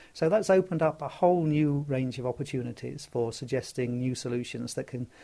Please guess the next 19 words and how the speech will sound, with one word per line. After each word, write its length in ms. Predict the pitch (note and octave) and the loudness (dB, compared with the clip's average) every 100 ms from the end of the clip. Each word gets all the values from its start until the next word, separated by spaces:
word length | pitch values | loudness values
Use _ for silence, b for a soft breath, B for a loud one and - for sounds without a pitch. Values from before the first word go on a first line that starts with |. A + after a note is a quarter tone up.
| B _ | B _
kill 240 | - D#3+ D#3 | 2 6 6
two 180 | C#3+ B2+ | 4 0
birds 320 | B2 B2 - | 0 -2 -4
with 120 | A#2+ | -4
one 200 | A#2 A2+ | -4 -6
stone, 420 | - A#2+ A#2+ C#3 - B B | -6 -8 -8 -12 -16 B B
that 140 | C3+ - | -10 -6
can 140 | A#2 | 0
deal 180 | C#3 E3+ | 4 6
with 120 | C3+ | 4
the 60 | B2 | 0
climate 320 | B2 A#2 C#3 | -4 -6 -6
change 340 | A#2+ A#2 B2 | -6 -8 -8
problem, 380 | - A#2 B2 A#2+ b b _ | -8 -6 -8 -10 b b _
deal 220 | D3 D#3+ | 4 6
with 180 | C3+ A#2+ | 6 2
the 60 | A2 | -2
budget 300 | A2+ - D3+ | -6 -6 -6
deficit, 580 | A#2+ C3+ - B2 - | -6 -6 -10 -10 -12